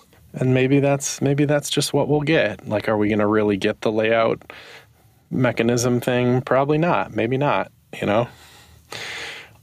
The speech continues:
I don't know. It doesn't seem like there's a lot of people working on it. Like, there could be some resurgence of it or something, but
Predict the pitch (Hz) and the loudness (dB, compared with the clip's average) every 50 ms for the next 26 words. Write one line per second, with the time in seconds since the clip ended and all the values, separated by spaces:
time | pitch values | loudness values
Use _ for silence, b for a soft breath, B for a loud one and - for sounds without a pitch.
0 | _ _ - - - _ _ - 113 110 113 123 131 135 135 135 123 110 95 - | _ _ -10 -10 -10 _ _ -2 0 2 2 2 2 2 2 2 0 0 -2 -6
1 | B B B B B B B B B B B B B - - 143 139 170 185 175 | B B B B B B B B B B B B B -14 -12 -6 0 0 2 2
2 | 180 180 - 175 165 151 143 - 143 135 113 127 123 - 95 120 117 98 98 87 | 0 -2 0 0 2 2 2 2 0 -2 2 2 2 2 2 2 0 0 0 0
3 | 92 98 95 92 - 98 87 87 85 - - 104 113 113 - 139 135 139 - - | 0 -2 -2 -2 -4 -4 -4 -4 -4 -4 -2 -2 -2 -2 0 -2 -2 0 0 -2
4 | 160 131 139 131 - - 139 113 107 101 101 - - 135 127 113 - 113 101 - | 0 0 0 0 0 0 0 2 2 0 0 0 0 0 0 0 0 0 0 2
5 | - 107 98 98 92 - - - - 127 95 - - 95 92 95 95 104 104 - | 0 0 0 2 0 0 -2 0 0 0 0 0 0 -2 0 0 0 0 -2 -2